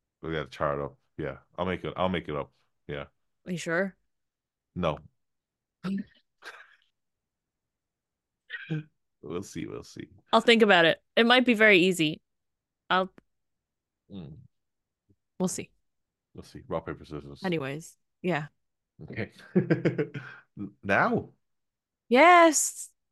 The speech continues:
Speaker 1: So are we doing it on three, like, rock, paper, scissors, or rock, paper, scissors? Wait, if that made sense.
Speaker 2: That's the same fucking thing. <laughs>
Speaker 1: Oh, you know the Australians, they don't do rock, paper, scissors.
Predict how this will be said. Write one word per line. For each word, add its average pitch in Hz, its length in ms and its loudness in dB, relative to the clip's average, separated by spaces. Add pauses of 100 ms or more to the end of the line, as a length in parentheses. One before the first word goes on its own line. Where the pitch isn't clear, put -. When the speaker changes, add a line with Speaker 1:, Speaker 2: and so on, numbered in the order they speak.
(120)
Speaker 1:
So 135 160 2
are 131 80 4
we 139 100 2
doing 151 280 4
it 139 60 0
on 127 400 0 (200)
three, 127 320 2
like, 107 240 0
rock, 120 340 2
paper, 117 380 -2
scissors, 151 640 -2
or 104 200 0
rock, 104 380 -4 (160)
paper, 101 460 -2
scissors? - 800 -6 (340)
Wait, 87 160 -10
if - 100 -20
that - 140 -4
made 80 180 -6
sense. - 560 -14 (180)
Speaker 2:
That's - 240 4
the 494 140 2 (100)
same 523 220 8
fucking 494 960 8 (1000)
thing. 302 220 -2
<laughs> 269 80 -14 (1040)
Speaker 1:
Oh, 185 340 6 (280)
you 151 120 0
know 196 140 8
the 180 80 6
Australians, 160 720 2
they 139 120 -2
don't 143 200 -2
do 135 160 -2
rock, 120 240 0
paper, 101 240 -6
scissors. 90 320 -12